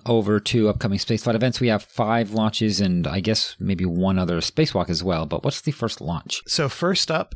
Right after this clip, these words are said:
Speaker 2: is a Falcon Heavy flying EchoStar twenty-four, also known as Jupiter three.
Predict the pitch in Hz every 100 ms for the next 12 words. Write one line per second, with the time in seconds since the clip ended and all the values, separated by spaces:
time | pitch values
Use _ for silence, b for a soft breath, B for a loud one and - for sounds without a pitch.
0 | - 151 135 139 131 139 113 - - 139
1 | 156 180 170 - - 147 139 120 110 -
2 | B B B B - 139 135 131 131 -
3 | 165 214 170 - 170 170 165 - - 190
4 | 175 - 156 156 165 - 127 - 135 120
5 | 120 123 123 - 117 113 123 117 - 143
6 | 143 -